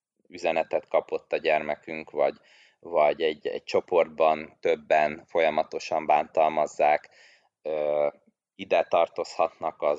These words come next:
játékkal kapcsolatos problémák, tehát, ö, túl-, túlzott játékhasználat, ö, nem megfelelő játékok választása,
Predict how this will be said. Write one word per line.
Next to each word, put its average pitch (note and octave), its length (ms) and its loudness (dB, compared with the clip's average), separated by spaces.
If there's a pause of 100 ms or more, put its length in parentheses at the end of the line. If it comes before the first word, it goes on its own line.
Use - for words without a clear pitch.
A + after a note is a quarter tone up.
játékkal F2 720 -2
kapcsolatos E2 720 -2
problémák, D#2 760 -2
tehát, C#2 460 -4
ö, C#2+ 180 0 (380)
túl-, E2 220 -16 (160)
túlzott E2+ 460 -8
játékhasználat, D2+ 1300 -2 (400)
ö, C#2 240 -6 (160)
nem F2 240 -2
megfelelő D#2+ 600 0
játékok D#2 640 -2
választása, D2+ 1080 -2